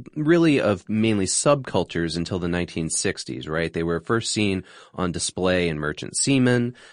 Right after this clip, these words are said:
uh, and then bikers seemed to be the next group that decorated their bodies. My father-in-law is one of these folks. He's a, he's a biker and has lots of tattoos that are related to riding his bike. But in the late sixties, uh, tattoo studios became more prominent.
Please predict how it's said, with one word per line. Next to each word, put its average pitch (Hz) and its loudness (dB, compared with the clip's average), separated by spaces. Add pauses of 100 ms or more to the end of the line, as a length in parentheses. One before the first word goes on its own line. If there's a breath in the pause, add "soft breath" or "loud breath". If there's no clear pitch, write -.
(120)
uh, 85 0
and 90 -2
then 87 0
bikers 113 0
seemed 110 -2
to 104 -6
be 98 -2
the 90 -4
next 90 -4
group 92 -2
that 85 -6
decorated 85 -2
their 80 -2
bodies. 78 -2
My 95 -4
father-in-law 78 -4
is 82 -6
one 82 -10
of 80 -10
these 85 -8
folks. - -10
He's 82 -10
a, 78 -6
he's 82 -10
a 76 -8
biker 78 -6
and 73 -8
has 73 -8
lots 73 -8
of 76 -12
tattoos 73 -6
that - -12
are 76 -6
related 71 -8
to 73 -6 (320 loud breath)
riding 78 -4
his 76 -8
bike. 76 -6 (360 loud breath)
But 107 2
in 104 -2
the 107 0
late 117 0
sixties, 135 -4 (320 soft breath)
uh, 90 0
tattoo 113 -2
studios 90 -2
became 87 -4
more 85 -2
prominent. 87 -2